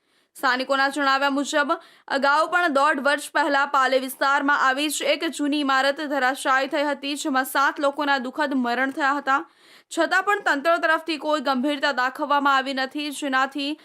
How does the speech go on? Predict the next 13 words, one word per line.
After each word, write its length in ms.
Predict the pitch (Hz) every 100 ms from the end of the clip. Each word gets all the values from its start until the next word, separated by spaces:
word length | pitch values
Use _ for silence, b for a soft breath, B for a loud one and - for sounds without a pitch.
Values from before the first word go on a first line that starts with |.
| b b -
એવું 260 | 294 392 403
જણાઈ 300 | 302 294 320
રહ્યું 200 | 330 330
છે 280 | - 311 320
કે 120 | 320
અધિકારીઓ 680 | 262 285 269 269 262 302 285
અને 260 | 285 269
સત્તાધીશો 680 | 269 285 277 311 277 269 311
આંખ 320 | 269 269 277
મીચી 580 | 302 254 254 269 - 339
બેઠા 400 | 247 226 233 220
છે. 260 | - 294 - _ -
તેમજ 320 | 285 320 370